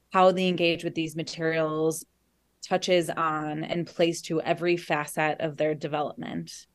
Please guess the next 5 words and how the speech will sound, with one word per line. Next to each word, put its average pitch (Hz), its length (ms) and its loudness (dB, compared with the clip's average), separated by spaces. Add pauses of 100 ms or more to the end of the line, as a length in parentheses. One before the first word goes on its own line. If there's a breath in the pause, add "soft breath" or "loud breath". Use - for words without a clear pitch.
(440)
Um, 156 220 0
it's 160 180 -4
social 170 420 4
emotional, 160 880 2
it's - 420 -2